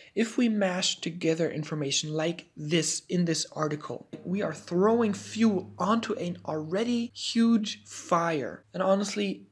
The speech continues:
nobody wants to be spreading lies. So I ask you, fact check everything that I have told you. I would be glad to receive some feedback. And of course,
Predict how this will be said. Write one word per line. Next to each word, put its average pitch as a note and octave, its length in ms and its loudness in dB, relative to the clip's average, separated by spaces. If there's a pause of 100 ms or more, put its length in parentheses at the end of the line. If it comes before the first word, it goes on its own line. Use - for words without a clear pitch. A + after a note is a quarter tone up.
nobody A3 440 2
wants F3 280 -2
to E3+ 80 -8
be E3 100 -4
spreading D#3+ 460 -4
lies. D3 640 -4 (220)
So - 200 0
I E3+ 80 4
ask D#3+ 340 0
you, D3+ 160 -4 (480)
fact - 540 0 (100)
check F3 380 0 (120)
everything F3+ 720 2
that D3 200 -4
I C#3+ 200 -2
have C#3 440 -8
told D3 400 -4
you. - 100 -12 (880)
I E3+ 80 2
would F3+ 220 4
be F3+ 80 -4
glad G3 480 4
to F3+ 100 -4
receive F3 540 -2
some D#3 180 -6
feedback. - 640 -8 (100)
And E3+ 120 -2
of D#3+ 180 -4
course, G#3 440 0